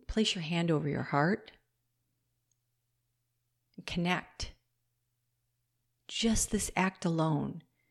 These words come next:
begins to move us in the coherence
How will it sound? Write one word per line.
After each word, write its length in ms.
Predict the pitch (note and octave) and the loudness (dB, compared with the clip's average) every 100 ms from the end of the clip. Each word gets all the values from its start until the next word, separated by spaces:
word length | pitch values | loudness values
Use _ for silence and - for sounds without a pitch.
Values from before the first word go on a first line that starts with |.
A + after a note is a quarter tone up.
| _ _ _ _ _ | _ _ _ _ _
begins 480 | - D#3 E3 E3 D#3 | 0 2 2 0 0
to 120 | - D#3+ | 0 0
move 340 | D#3+ E3+ F3 | 0 2 2
us 400 | D3+ - - - _ _ _ _ _ - | 0 -2 -6 -6 _ _ _ _ _ 0
in 220 | D#3+ D#3+ | 2 2
the 340 | D#3 D#3+ D3 _ _ _ _ _ _ _ _ _ _ _ - | 0 -4 -6 _ _ _ _ _ _ _ _ _ _ _ -2
coherence 1000 | F#3+ D#3 - G3+ G3 C3 - - - | -2 -2 0 2 2 0 -4 -4 -4